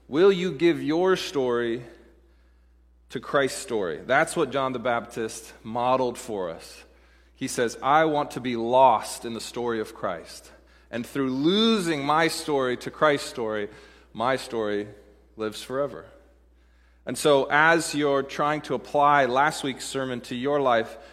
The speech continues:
be asking yourself, have you given just things to put on the scale, or have you put your whole story on his scale? How could you know that?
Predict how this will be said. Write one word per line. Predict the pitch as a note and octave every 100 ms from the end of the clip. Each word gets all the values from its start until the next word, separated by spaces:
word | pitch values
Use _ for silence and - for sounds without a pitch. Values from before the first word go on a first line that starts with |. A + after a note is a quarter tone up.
| -
be | - C#3+
asking | D#3+ F#3 - D3
yourself, | C3 A2+ - A2 G#2
have | D3 C3+
you | C#3
given | C3 D#3+ D#3+ E3
just | C#3+ D#3 -
things | - - E3+ G3+ G#3+ G#3 - - - - _ -
to | E3+
put | F#3
on | F3+ F3
the |
scale, | E3 F3+ E3+ D#3+
or | C#3+
have | C3+ C#3
you | C3+
put | C#3 C#3 -
your | C3
whole | C3 B2+
story | - - C#3 B2+ A2 F2+ - - - _
on | - A#2 A2
his | A2+
scale? | - - G2+
How | - D#3+
could | E3+ F3+ B2+
you | C#3
know | C#3 B2+
that? | G#2 D#2+